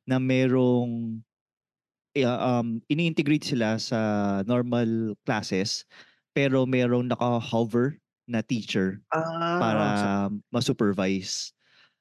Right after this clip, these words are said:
Speaker 1: Um, ayun, tapos ang mangyayari, ang, ang parang, ang reasoning dun,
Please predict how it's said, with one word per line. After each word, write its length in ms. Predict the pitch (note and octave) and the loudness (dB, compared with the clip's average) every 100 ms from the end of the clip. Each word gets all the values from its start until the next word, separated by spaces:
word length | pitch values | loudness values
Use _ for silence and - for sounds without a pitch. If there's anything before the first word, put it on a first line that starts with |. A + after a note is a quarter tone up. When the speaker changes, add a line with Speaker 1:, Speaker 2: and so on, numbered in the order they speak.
| - | -4
Speaker 1:
Um, 1000 | C3+ D3 D3+ D3 D3 D3 D3 C#3+ C#3+ C3 - _ _ _ _ _ _ _ _ _ _ _ F3+ | 0 0 0 0 0 -2 -4 -6 -8 -12 -18 _ _ _ _ _ _ _ _ _ _ _ 0
ayun, 320 | F#3+ F2 D#2 - | 2 2 -4 -6
tapos 680 | D3 D3+ D#3+ D#3 - - - - | -2 0 0 0 -2 -4 -6 -6
ang 220 | D#3 D#3+ | -6 -4
mangyayari, 480 | E3 E3+ E3+ E3 D#3+ - | -4 -2 -2 -2 -2 -4
ang, 280 | F3+ F#3+ F#3 | -4 -4 -4
ang 120 | F3+ E3+ | -4 -2
parang, 460 | F3 F3+ F#3 F#3 - _ _ _ _ _ _ | -2 -2 -2 -4 -6 _ _ _ _ _ _
ang 100 | D#3 E3+ | -2 2
reasoning 480 | F3+ E3 E3+ F3 D#3+ | 4 4 2 2 2
dun, 300 | C#3 D3 B2 | 0 0 -6